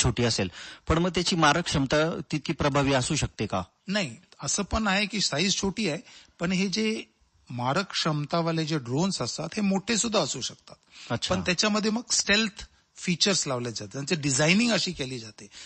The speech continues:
Speaker 1: ओके.
Speaker 2: त्यांच्यावर जो पेंट लावला जातो,
Speaker 1: हम्म.
Speaker 2: तो रडार ॲब्झॉर्बंट पेंट म्हणतो, म्हणजे
Speaker 1: ओके.
Speaker 2: रडारचे जे वेव्हज असतात, त्याला तो ॲब्झॉर्ब करून घेतो,
Speaker 1: ओके.
Speaker 2: परत पाठवत नाही आणि
Speaker 1: अच्छा.
Speaker 2: परत आल्याशिवाय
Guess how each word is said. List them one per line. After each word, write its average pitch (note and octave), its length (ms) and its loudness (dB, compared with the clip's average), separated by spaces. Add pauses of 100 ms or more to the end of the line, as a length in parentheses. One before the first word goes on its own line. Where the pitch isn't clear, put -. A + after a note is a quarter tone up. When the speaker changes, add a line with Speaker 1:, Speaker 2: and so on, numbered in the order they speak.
Speaker 1:
ओके. B2+ 160 0
Speaker 2:
त्यांच्यावर F3 340 2
जो F3+ 140 0 (200)
पेंट G#3+ 340 2
लावला D3+ 320 2
जातो, A#2 280 -8
Speaker 1:
हम्म. - 420 -4
Speaker 2:
तो E3 120 4
रडार D#3+ 360 4
ॲब्झॉर्बंट D#3+ 640 0 (100)
पेंट D3 280 -2
म्हणतो, A2 360 -8 (240)
म्हणजे C#3 200 0
Speaker 1:
ओके. D3 100 2
Speaker 2:
रडारचे D#3+ 440 2
जे E3+ 160 2
वेव्हज D#3+ 400 2
असतात, D#3 240 -4
त्याला F3 200 0
तो F#3 200 2
ॲब्झॉर्ब F#3+ 320 2 (100)
करून D#3 220 -2
घेतो, A#2+ 280 -8 (220)
Speaker 1:
ओके. A2+ 160 -4
Speaker 2:
परत A#3+ 140 6
पाठवत C3 460 -2
नाही G2 140 -14 (260)
आणि A#2+ 120 2
Speaker 1:
अच्छा. F#3+ 140 4
Speaker 2:
परत A3 240 4
आल्याशिवाय F#3 540 2